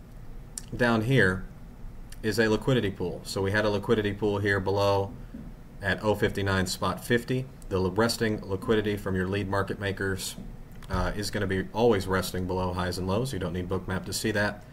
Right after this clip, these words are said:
They're above every high and low, no matter how small the swing. Whether it's a one minute swing, again, thirty minute swing, it doesn't matter. The liquidity is always above highs and lows. Your lead market makers play there. Um,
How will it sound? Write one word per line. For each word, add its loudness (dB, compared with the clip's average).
They're 6
above 2
every 2
high 0
and 0
low, -2
no -2
matter 0
how 0
small 0
the -2
swing. -2
Whether 4
it's 0
a -2
one 4
minute 2
swing, 0
again, -2
thirty 2
minute 0
swing, -2
it -4
doesn't 0
matter. 2
The -2
liquidity 0
is -2
always 4
above 0
highs -2
and -4
lows. 0
Your -2
lead 0
market -2
makers -4
play -2
there. -4
Um, 2